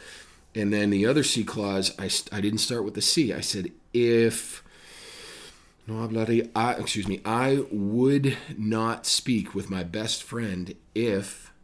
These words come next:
and you had to throw a, a past subjunctive verb in there.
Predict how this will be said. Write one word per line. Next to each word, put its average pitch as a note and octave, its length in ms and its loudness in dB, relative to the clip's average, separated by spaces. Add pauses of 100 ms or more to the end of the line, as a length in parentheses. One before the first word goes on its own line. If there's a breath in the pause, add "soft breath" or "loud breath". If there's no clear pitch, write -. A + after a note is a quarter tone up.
(200)
and F#2+ 160 -2
you F#2 160 2
had G2 260 -4
to G2 100 -6
throw F2+ 340 -4
a, E2+ 60 -6 (160)
a E2+ 200 -8 (560)
past - 260 -8
subjunctive D#2+ 440 -6
verb D2+ 200 -6
in D2 140 -6
there. - 160 -14